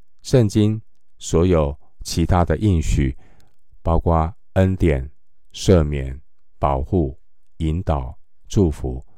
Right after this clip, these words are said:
都是建立在亚伯拉罕之约应许的基础上。上帝的救赎计划，就是要得着一批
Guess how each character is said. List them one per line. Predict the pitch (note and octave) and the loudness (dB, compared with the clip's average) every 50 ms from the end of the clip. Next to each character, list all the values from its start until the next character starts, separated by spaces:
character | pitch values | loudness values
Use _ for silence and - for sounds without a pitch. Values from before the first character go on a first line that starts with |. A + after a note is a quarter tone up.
| - - - - - - - - | -20 -20 -20 -20 -20 -20 -8 0
都 | - E2 D#2+ | 4 4 4
是 | D#2+ - F2+ D#2 | 4 4 2 0
建 | - - E2+ D2+ | 0 2 0 0
立 | D2 D2 C#2 | 0 -2 -4
在 | C2+ - D#2 D2 C#2 C2+ - - - - - - - - | -2 -2 -2 -2 -2 -4 -8 -12 -18 -20 -20 -20 -12 -6
亚 | - E2 D2 C#2+ C#2 | -2 0 0 0 0
伯 | - D#2 D#2 | 2 2 2
拉 | D#2+ E2+ E2+ | 2 2 0
罕 | E2+ D#2+ D#2 C2 C#2+ | -2 -2 -4 -6 -6
之 | - - E2 D2+ | -6 -4 -4 -2
约 | D2 D2+ D2+ D2 C#2+ C#2+ - - - | -2 0 -2 -2 -2 -4 -6 -4 -2
应 | G#2 F#2+ E2 D2 | 0 0 0 0
许 | C#2+ - - C#2 | -2 -6 -6 -6
的 | B1 - C#2 C2+ C2+ C#2+ | -4 -2 -2 -2 -4 -6
基 | - - - D#2+ D2 | -8 -8 -6 -4 -2
础 | - - C2+ A#1+ | 0 0 0 0
上。 | - - D#2 C#2 C2 - - - - - - - - - - - - - - - - - - - - - - - - - - - - - - - - - - - - - - - - - - - - - - | -2 -2 -2 -4 -4 -6 -12 -18 -20 -20 -20 -20 -20 -20 -20 -20 -20 -20 -20 -20 -20 -20 -20 -20 -20 -20 -20 -20 -20 -20 -20 -20 -20 -20 -20 -20 -20 -20 -20 -20 -20 -20 -20 -20 -20 -20 -20 -20 -20 -18 -6
上 | - - A2 F#2 F2+ | 2 4 4 6 6
帝 | F2+ F#2 E2 | 6 4 4
的 | D#2+ D#2 | 4 4
救 | - G2+ F2 E2 | 4 4 4 4
赎 | - D#2 C#2+ | 2 0 0
计 | - - D#2+ | 0 0 0
划， | D2 - E2 D2+ C#2+ C#2+ - - - - - - - - - - - - - - - | 0 0 0 -2 -2 -4 -8 -14 -18 -20 -20 -20 -20 -20 -20 -20 -20 -20 -20 -6 0
就 | - B2+ | 4 4
是 | A2+ - B2+ | 4 6 6
要 | A#2+ A2 G#2 | 4 4 4
得 | - - E2 F2+ | 4 4 4 4
着 | F2+ - D#2+ D2+ D2 D#2 - | 6 4 4 2 2 0 -2
一 | - F#2+ | -2 -2
批 | F#2 - F#2 F2+ F2 F2+ F2+ | -2 0 0 0 0 0 -2